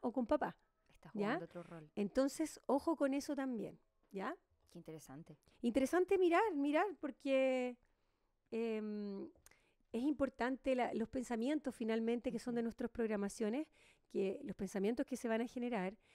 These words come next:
Speaker 1: que son aproximadamente, imagínate, las personas entre, eh, al día tenemos aproximadamente entre sesenta mil a setenta mil pensamientos.
Speaker 2: Oh.
Speaker 1: Y todos esos pensamientos,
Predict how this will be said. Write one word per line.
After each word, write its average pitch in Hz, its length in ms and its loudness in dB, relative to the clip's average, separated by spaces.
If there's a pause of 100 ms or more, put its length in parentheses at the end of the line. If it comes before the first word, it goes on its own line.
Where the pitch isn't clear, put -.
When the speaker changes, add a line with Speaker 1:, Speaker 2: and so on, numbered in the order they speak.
(200)
Speaker 1:
que 196 100 -6
son 233 160 2
aproximadamente, 220 960 2
imagínate, 226 420 0
las 196 100 -2
personas 233 360 0
entre, 220 360 0 (600)
eh, 208 300 4
al 190 220 -2
día 285 260 4
tenemos 254 680 0
aproximadamente 220 680 -2
entre 247 220 -6
sesenta 214 460 -6
mil 269 340 -2 (200)
a 202 80 -8
setenta 208 420 -4
mil 254 260 -2
pensamientos. 349 1160 -2
Speaker 2:
Oh. 320 140 4 (600)
Speaker 1:
Y 226 120 0 (120)
todos 440 320 10
esos 440 260 6
pensamientos, 240 1500 4